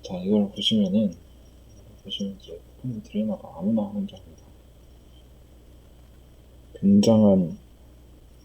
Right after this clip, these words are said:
악력과 한 손으로 다 던지고 열죠.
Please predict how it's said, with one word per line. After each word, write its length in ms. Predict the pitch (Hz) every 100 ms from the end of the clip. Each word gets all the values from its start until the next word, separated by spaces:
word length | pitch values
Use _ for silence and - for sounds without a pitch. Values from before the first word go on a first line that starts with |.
| - - -
악력과 720 | 92 101 113 - - 87 123 - - - - - - - - - - - - - - - - 107
한 180 | 120
손으로 320 | 131 135 107 92
다 140 | -
던지고 540 | - 92 92 92 - 85
열죠. 400 | 90 98 92